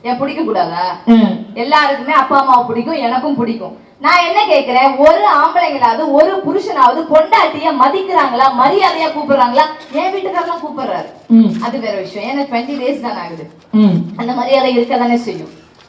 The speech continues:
Speaker 1: எந்த புருஷனாவது பொண்டாட்டிய
Speaker 2: இல்ல, என்,
Speaker 1: மதிக்கிறாங்க?
Speaker 2: என் வீட்டுக்காரர்லாம் கூப்பிடுவாருமா?
Speaker 1: என்ன கூப்பிடுவாரு?
Speaker 2: வேலை முடிச்சுட்டு வருவாரா, "ரேவதி, ஒரு கப் காஃபி" அப்படிம்பாரு.
Speaker 1: சரி.
Speaker 2: "என்ன?"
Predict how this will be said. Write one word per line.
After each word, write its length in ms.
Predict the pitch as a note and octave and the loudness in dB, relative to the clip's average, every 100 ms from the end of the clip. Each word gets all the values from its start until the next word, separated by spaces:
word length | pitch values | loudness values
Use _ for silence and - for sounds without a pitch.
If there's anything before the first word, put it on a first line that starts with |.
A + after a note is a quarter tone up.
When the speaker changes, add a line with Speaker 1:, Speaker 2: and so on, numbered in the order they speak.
| _ _ - - | _ _ -20 -4
Speaker 1:
எந்த 480 | C#4 F4+ G4 A#4 A4+ | 0 0 2 2 2
புருஷனாவது 600 | F#4 G#4 C5 F#4 C#4+ D#4+ F4+ | 0 -2 0 2 2 2 4
பொண்டாட்டிய 380 | D#4+ E4+ A4 F4 | 2 4 2 4
Speaker 2:
இல்ல, 120 | D#4+ | 2
என், 120 | D4 | 2
Speaker 1:
மதிக்கிறாங்க? 380 | - - D4 - | 2 2 2 0
Speaker 2:
என் 160 | C#4 D4+ | 2 2
வீட்டுக்காரர்லாம் 760 | E4 E4 D#4+ D#4 C#4+ D4+ C#4+ | 2 0 0 0 0 0 0
கூப்பிடுவாருமா? 440 | C#4+ C4+ A#3 A3 G#3+ - | 2 2 4 2 0 -6
Speaker 1:
என்ன 220 | A#3 B3 | -6 -4
கூப்பிடுவாரு? 120 | A3 | -4
Speaker 2:
வேலை 440 | - C#4+ D#4+ D#4 C#4 | -2 2 2 2 -2
முடிச்சுட்டு 220 | C#4+ C#4+ | -4 -2
வருவாரா, 560 | C4 B3+ B3+ A#3 A#3+ - - - - | -2 0 2 4 2 0 -8 -18 -10
"ரேவதி, 440 | A3+ D#4+ F4+ F#4+ F#4 | -2 0 2 2 4
ஒரு 200 | D#4 D#4 | 4 4
கப் 240 | E4 - | 0 2
காஃபி" 600 | D#4+ F4+ F4 F#4 F4 - | 4 4 0 -4 -4 -8
அப்படிம்பாரு. 580 | C4+ C#4+ C4 A#3+ F#3 - - | -8 -6 -4 -4 -4 -8 -8
Speaker 1:
சரி. 120 | A3 | -2
Speaker 2:
"என்ன?" 380 | B3 C4 D4 | 0 2 0